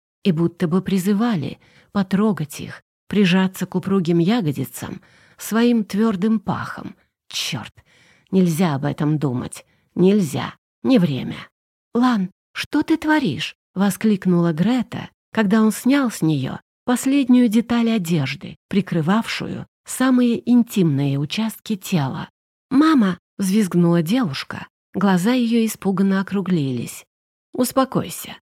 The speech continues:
раздражённо бросил Лан, подхватывая свою подопечную и осторожно опуская её обнажённое тело в горячую воду. Грета вздрогнула, громко выдохнула и всё же послушно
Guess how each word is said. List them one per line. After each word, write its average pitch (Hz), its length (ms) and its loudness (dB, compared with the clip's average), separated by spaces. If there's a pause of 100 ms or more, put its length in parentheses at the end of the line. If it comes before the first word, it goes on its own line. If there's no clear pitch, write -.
(140)
раздражённо 170 800 2
бросил 160 500 -2
Лан, 214 300 -2 (240)
подхватывая 240 720 -2
свою 202 340 0
подопечную 208 880 -2 (260)
и 233 60 2
осторожно 240 720 0
опуская 202 840 -4 (220)
её 185 280 4
обнажённое 170 800 2
тело 180 500 -2 (160)
в 160 120 -6
горячую 180 600 0
воду. 160 540 -2 (360)
Грета 269 440 0
вздрогнула, 165 800 0 (220)
громко 180 480 2
выдохнула 208 800 0 (260)
и 240 80 0
всё 302 240 0
же 240 120 0
послушно 202 800 -2